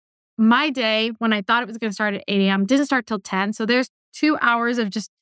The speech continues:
you know, shifting gears, being present with baby when I had a certain expectation. Right now, at this particular time of this recording, we are in a tighter timeline season. We've onboarded new team members,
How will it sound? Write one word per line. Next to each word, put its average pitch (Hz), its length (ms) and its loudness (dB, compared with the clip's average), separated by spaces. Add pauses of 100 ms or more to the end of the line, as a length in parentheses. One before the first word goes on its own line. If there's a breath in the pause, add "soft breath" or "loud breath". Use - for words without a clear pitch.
(280)
you 233 80 2
know, 196 240 2
shifting 294 460 2
gears, 240 360 2
being 240 240 0
present 240 300 -2
with 226 120 -8
baby 208 280 0
when 202 160 2
I 196 80 0
had 226 220 -2
a 226 40 -6
certain 220 300 -8
expectation. 190 800 -2 (300)
Right 311 200 2
now, 269 200 2
at 240 80 -6
this 247 160 -6
particular 269 920 -2
time 233 440 0
of 208 160 -8
this 220 220 -4
recording, 214 580 0 (240)
we 262 140 4
are 320 80 4
in 311 120 2
a 247 60 -2
tighter 254 520 -2
timeline 220 640 -2
season. 302 480 -2 (240)
We've 220 160 2 (100)
onboarded 233 500 2
new 254 180 0
team 233 340 0
members, 220 640 0